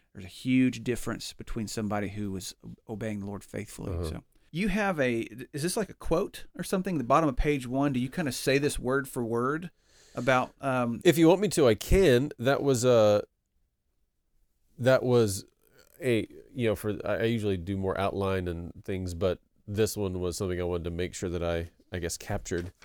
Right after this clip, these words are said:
Speaker 1: Yeah, maybe our
Speaker 2: Uh,
Speaker 1: audience would enjoy hearing it.
Speaker 2: Okay. Well, today I'm going to tell you what I believe. Now, because these are my beliefs that I hold,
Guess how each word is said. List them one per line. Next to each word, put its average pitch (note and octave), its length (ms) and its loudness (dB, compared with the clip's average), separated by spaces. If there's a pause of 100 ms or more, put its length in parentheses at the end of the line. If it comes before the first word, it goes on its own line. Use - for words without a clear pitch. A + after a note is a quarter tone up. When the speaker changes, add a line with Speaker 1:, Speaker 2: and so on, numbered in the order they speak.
(380)
Speaker 1:
Yeah, D3+ 280 0
maybe F3 240 2
our D3+ 100 6
Speaker 2:
Uh, C#3+ 40 6
Speaker 1:
audience C#3+ 280 4
would B2 140 0
enjoy A2+ 440 0
hearing C3+ 380 2
it. A2 120 -6 (240)
Speaker 2:
Okay. A#2 320 2 (920)
Well, E3 100 10
today G3 300 10 (140)
I'm D3+ 140 4
going D#3 240 6
to E3 80 4
tell C#3 240 6
you B2+ 300 6 (580)
what A#2+ 320 4
I A#2+ 240 6
believe. F2 480 -2 (380)
Now, A2+ 180 6
because D3+ 460 6 (300)
these C3 240 8
are E3+ 220 10
my A#2+ 340 8
beliefs A2+ 540 4
that F#2+ 240 -2
I A#2 200 6
hold, A2+ 440 6